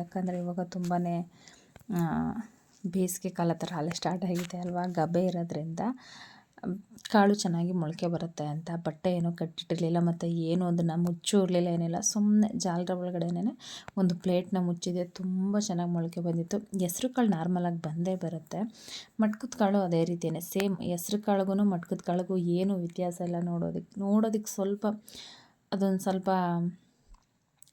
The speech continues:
ಕಲರ್ ಚೇಂಜ್ ಅಷ್ಟೇನೆ ಇದೆ. ಸ್ವಲ್ಪ ಗ್ರೀನ್ ಕಲರ್ ಇರುತ್ತೆ, ಅದು ಸ್ವಲ್ಪ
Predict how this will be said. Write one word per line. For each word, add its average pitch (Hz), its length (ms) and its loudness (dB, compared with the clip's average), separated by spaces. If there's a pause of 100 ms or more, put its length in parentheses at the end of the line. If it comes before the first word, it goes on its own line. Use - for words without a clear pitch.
(200)
ಕಲರ್ 190 280 6 (120)
ಚೇಂಜ್ 185 360 2
ಅಷ್ಟೇನೆ 175 400 0
ಇದೆ. 180 200 -4
ಸ್ವಲ್ಪ 175 180 -4 (100)
ಗ್ರೀನ್ 190 320 0
ಕಲರ್ 175 320 2
ಇರುತ್ತೆ, 175 300 0
ಅದು 175 140 -6
ಸ್ವಲ್ಪ 190 260 -2